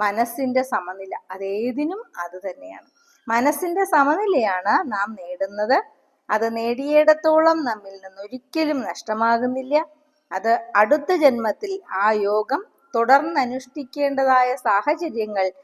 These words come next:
ഭഗവാൻ നമുക്ക് ഉണ്ടാക്കിത്തരും. അപ്പോൾ ജ്ഞാനയോഗമായാലും ശരി,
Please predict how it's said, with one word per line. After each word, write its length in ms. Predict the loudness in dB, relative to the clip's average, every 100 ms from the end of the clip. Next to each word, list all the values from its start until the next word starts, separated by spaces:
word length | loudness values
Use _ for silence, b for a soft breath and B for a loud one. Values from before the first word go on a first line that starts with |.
| b b -6
ഭഗവാൻ 420 | -2 2 2 2
നമുക്ക് 480 | 0 -4 -2 2 2
ഉണ്ടാക്കിത്തരും. 1120 | 2 -8 -2 -2 -4 -14 -8 -6 -6 -12 -20 _
അപ്പോൾ 220 | -6 -6
ജ്ഞാനയോഗമായാലും 1500 | -8 _ -4 -4 -2 2 2 2 0 -2 -2 0 0 0 -6
ശരി, 400 | -8 -8 -8